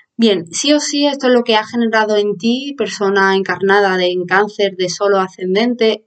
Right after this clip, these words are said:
un cambio a cómo creas comunidad. Es decir, también posiblemente hayas vivido cambios, mm, relacionados con tu visión de la comunidad,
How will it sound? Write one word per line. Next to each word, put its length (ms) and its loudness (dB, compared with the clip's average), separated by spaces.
un 220 2
cambio 580 0
a 360 0
cómo 280 4
creas 340 -2
comunidad. 580 -2
Es 140 0
decir, 380 -6
también 320 0
posiblemente 540 -2
hayas 220 0
vivido 380 -4
cambios, 480 -4
mm, 240 -2
relacionados 760 -2
con 240 -6
tu 120 -2
visión 760 -2
de 140 -2
la 140 -2
comunidad, 520 0